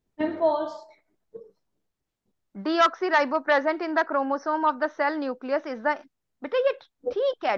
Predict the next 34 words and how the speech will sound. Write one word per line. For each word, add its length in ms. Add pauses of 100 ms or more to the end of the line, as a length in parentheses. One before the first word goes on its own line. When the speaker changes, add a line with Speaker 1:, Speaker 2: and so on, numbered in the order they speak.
(100)
Speaker 2:
डीएनए 560
ही 140
तो, 140 (280)
क्योंकि 300
जीन्स 420
किसकी 400
बनी 280
है? 140 (400)
डीएनए 640
की 80 (100)
बनी 280
है। 140 (400)
तो 140
डीएनए 540
पे 120 (120)
ही 140
तो 80
प्रोटीन 420
बनाने 360
की 120
इन्फॉर्मेशन 720
है, 100 (920)
right 340
or 100
not? 240 (2500)
ठीक 160
है 60
बेटा, 260
मेरी 140 (120)
बात 140
समझ 220
में 120
आई? 400 (600)
Speaker 1:
यस। 260